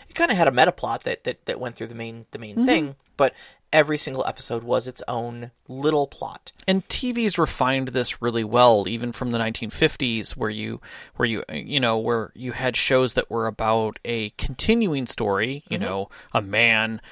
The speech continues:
Speaker 2: has no wife, ends up adopting a, you know, niece because of situation, and now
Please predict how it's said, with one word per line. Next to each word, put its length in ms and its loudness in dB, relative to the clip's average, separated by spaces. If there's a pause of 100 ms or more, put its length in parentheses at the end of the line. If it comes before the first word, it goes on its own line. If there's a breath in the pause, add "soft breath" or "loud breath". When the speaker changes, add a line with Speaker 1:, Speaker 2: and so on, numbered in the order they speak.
(160 soft breath)
Speaker 2:
has 360 2
no 180 4
wife, 500 2
ends 280 -4
up 160 -2
adopting 960 -4
a, 220 -4
you 260 -8
know, 360 -2
niece 680 0
because 400 -2
of 80 -8
situation, 920 0
and 280 -8
now 460 2